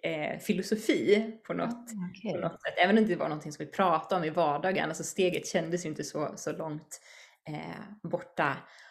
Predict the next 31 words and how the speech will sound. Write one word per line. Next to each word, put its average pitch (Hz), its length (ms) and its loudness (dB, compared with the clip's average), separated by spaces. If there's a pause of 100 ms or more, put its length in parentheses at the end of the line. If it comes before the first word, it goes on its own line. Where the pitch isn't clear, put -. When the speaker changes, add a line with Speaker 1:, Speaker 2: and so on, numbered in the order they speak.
(200)
Speaker 1:
Och 160 240 -4
jag 196 100 4
har 220 200 -4
märkt 196 480 4
att 170 120 0
jag - 100 0
alltid 165 300 0
har 160 80 2
dragits 175 760 -2 (160)
till 151 400 -2
att, - 320 -14
så - 120 -10
här, 147 80 -8
fundera 165 680 6
över 151 240 0
liv. 180 200 4
Alltså, 175 140 -4
jag - 140 -8
har - 40 0
alltid 185 160 -4
varit 160 160 2
så - 60 -8
intresserad 165 760 0
av 147 100 -4
livsåskådning 165 1500 0
på - 140 -6
olika 165 240 4
Speaker 2:
Mm. 247 160 8
Speaker 1:
sätt. - 600 -14 (440)
Så 185 140 0
att 185 180 -2